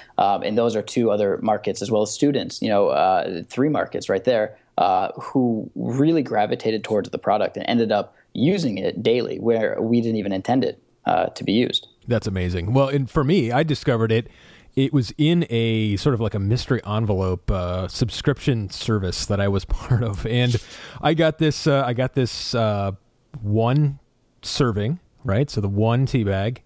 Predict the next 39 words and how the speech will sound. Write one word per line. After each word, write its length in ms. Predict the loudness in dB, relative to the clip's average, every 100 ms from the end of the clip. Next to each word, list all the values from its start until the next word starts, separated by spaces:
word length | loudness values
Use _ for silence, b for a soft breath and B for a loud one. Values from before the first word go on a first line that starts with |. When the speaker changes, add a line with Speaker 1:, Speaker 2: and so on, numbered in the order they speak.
| -6
Speaker 2:
and 560 | 0 2 2 2 0 0
it 140 | -4
sat 220 | -2 0 0
on 100 | 0
my 140 | -2
desk. 420 | 0 -2 -2 -6
I 80 | -4
think 160 | -2 -2
we, 140 | -4
I 60 | -6
told 220 | -4 -4
you 60 | -2
this 100 | -6
story, 380 | -6 -4 -4 -6 B B B
uh, 200 | -6 -4
prior. 480 | -2 0 0 -2 -4 B B B -8
It 160 | -6
sat 180 | 0 2
on 80 | 2
my 100 | 2
desk 320 | 2 0 -2
for 300 | -2 -2 -2 -4
a 60 |
few 180 | 0 0
weeks, 380 | 0 -4 -6 -6
and 180 | 0 0
it 140 | 0
just 240 | -2 -6 -8 _
looked 300 | -2 0 0
at 160 | -4 -2
me, 220 | 0 2
and 80 | 0
it 80 |
said, 200 | 2 2
"Hey, 120 | 2 0
Dave, 320 | 0 0 0
I'm 140 | 2
right 160 | 2 2
here. 300 | 2 0